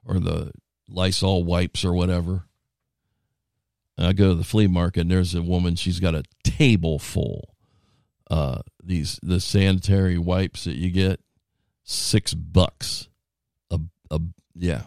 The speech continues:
six bucks for a bottle of it or whatever. Uh, hand cleaner, you know, six, eight, nine, ten dollars for a few ounces.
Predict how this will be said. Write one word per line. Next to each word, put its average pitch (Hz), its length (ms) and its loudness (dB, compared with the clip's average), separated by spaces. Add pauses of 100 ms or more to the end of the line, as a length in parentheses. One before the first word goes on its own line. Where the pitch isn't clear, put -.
(160)
six - 360 0
bucks 90 320 0
for 87 200 -4
a 76 60 -2
bottle 67 500 -6
of 50 100 -14
it 50 100 -14
or 50 60 -14
whatever. 50 380 -16 (800)
Uh, 73 360 0 (1300)
hand 95 340 2
cleaner, 90 440 2
you 87 100 2
know, 82 440 -2 (200)
six, - 300 -6
eight, 90 180 -2
nine, 87 300 -2
ten 87 260 2
dollars 85 380 -2
for 82 240 -6
a 76 60 -8
few 85 360 -2
ounces. 82 400 -4